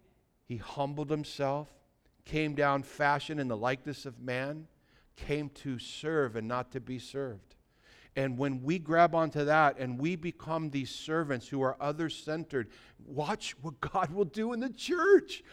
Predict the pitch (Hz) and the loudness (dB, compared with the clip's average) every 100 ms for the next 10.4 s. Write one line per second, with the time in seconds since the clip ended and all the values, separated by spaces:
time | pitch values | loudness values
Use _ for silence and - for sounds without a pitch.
0 | - 202 226 233 - 254 254 208 185 262 | -6 0 2 0 -2 -2 0 0 0 0
1 | 269 262 262 247 254 269 262 156 - - | 2 8 8 10 10 12 10 6 0 -20
2 | _ _ _ _ _ _ _ 165 233 262 | _ _ _ _ _ _ _ 2 4 4
3 | 254 220 - 220 196 240 254 247 226 214 | 4 4 8 8 10 6 8 6 4 2
4 | 190 - 220 233 269 262 262 - 208 214 | 0 -6 0 0 0 0 0 0 4 6
5 | 220 233 156 120 104 - _ _ - - | 8 8 6 4 -6 -16 _ _ -20 -12
6 | - 180 220 220 214 202 214 214 269 269 | 2 6 8 10 10 12 12 12 6 12
7 | 247 202 - - 196 208 233 247 - 226 | 10 10 0 6 8 10 10 6 0 0
8 | 185 - 226 240 233 190 196 233 240 214 | 0 2 6 6 6 6 8 8 6 4
9 | 165 220 220 226 226 208 233 233 220 196 | 8 8 8 4 4 0 2 4 8 8
10 | - 208 202 | 10 10 10